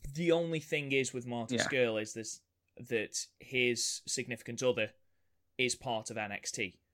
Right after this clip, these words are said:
Speaker 1: And whether that means that
Speaker 2: Is
Speaker 1: we
Speaker 2: she?
Speaker 1: are
Speaker 2: Is
Speaker 1: event-
Speaker 2: a significant other?
Speaker 1: Diona, um,
Speaker 2: Oh, Diana Purrazzo.
Speaker 1: That's the one.
Speaker 2: Never knew
Speaker 1: Never
Speaker 2: that.
Speaker 1: pronounce
Speaker 2: Okay.
Speaker 1: her second name. Didn't, yeah, there's, uh, I'm not gonna talk about that. We'll talk about that on the N X T U K podcast,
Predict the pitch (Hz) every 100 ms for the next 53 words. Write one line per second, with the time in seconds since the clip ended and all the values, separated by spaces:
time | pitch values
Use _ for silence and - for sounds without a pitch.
0 | _ _ - 117 110 107 110 - 123 131
1 | 127 123 113 120 117 139 147 247 113 113
2 | 160 180 170 160 139 131 135 113 - _
3 | _ _ _ - 131 139 135 131 127 120
4 | _ 123 120 120 120 117 117 - _ _
5 | - 254 262 156 180 170 214 190 104 135
6 | 107 - 101 101 - _ _ - _ _
7 | - 143 160 135 101 - 107 123 123 107
8 | 104 101 104 - - - - _ 160 160
9 | 160 - - 160 123 - - 147 135 147
10 | 127 - _ 120 117 101 104 98 98 98
11 | 90 80 123 120 120 107 101 104 101 -
12 | - 107 101 98 98 98 104 - 98 -